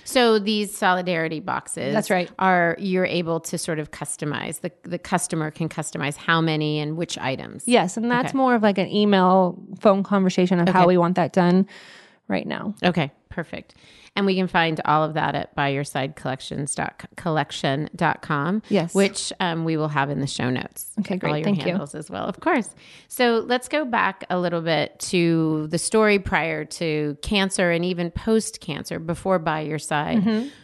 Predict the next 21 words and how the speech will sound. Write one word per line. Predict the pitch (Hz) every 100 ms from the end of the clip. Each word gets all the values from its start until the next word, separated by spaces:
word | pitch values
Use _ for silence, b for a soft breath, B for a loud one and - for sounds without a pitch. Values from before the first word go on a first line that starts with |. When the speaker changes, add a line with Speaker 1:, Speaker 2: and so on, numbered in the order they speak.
| B
Speaker 1:
What | - 196 180 233
did | 349
you | 269 226
do | 214 196 214 196 165 160
that | 160 156
informed | 165 151 175 165 160 160
being | - 170 165
a | 165
jewelry | 175 190 180
designer, | 170 175 175 170 170 165 160
a |
manufacturer | 156 156 165 170 190 - 202 175
of | 175
jewelry, | 175 185 170 165 160 160 160 160 -
you | 175
know, | 165
starting | - 185 190 185
Speaker 2:
Mm. |
Speaker 1:
this | 170 175
retail | 165 202 190 202 185 165 160 156
line? | 339 175 185 175 - 180